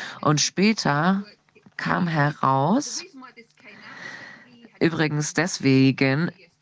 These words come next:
weil man das auf einer Konferenz präsentierte und eigentlich als gefährlicheren Virus vorstellte. Und als das dann herauskam, dass das eine Lüge war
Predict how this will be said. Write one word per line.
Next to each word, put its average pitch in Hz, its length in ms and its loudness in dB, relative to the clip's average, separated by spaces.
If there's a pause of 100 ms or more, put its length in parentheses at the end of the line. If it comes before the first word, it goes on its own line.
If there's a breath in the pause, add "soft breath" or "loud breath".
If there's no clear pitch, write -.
(120)
weil 143 760 0
man 139 220 -2
das 147 200 -2
auf - 180 -2
einer 143 260 0
Konferenz 147 680 -2
präsentierte 139 1300 0 (1300 loud breath)
und 143 340 0
eigentlich 143 480 -2
als 147 360 -2
gefährlicheren 143 1160 -2
Virus 156 420 2
vorstellte. 147 1000 0
Und 165 120 -2
als 147 180 -2
das 143 160 -4
dann 131 140 -2
herauskam, 139 640 0
dass 139 120 -2
das 139 140 -2
eine 135 180 0
Lüge 151 420 4
war 131 280 2